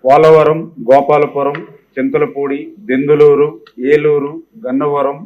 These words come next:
నూజివీడు, తిరువూరు, మైలవరం, నందిగామ,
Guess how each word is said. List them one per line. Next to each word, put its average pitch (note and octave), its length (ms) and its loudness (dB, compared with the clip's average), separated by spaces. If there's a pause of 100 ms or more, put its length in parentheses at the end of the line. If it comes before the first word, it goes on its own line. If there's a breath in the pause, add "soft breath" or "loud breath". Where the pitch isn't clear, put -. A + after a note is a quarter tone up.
(220)
నూజివీడు, C#3+ 580 -8 (280)
తిరువూరు, D3 540 -6 (260)
మైలవరం, C#3+ 520 -4 (540)
నందిగామ, C#3+ 540 0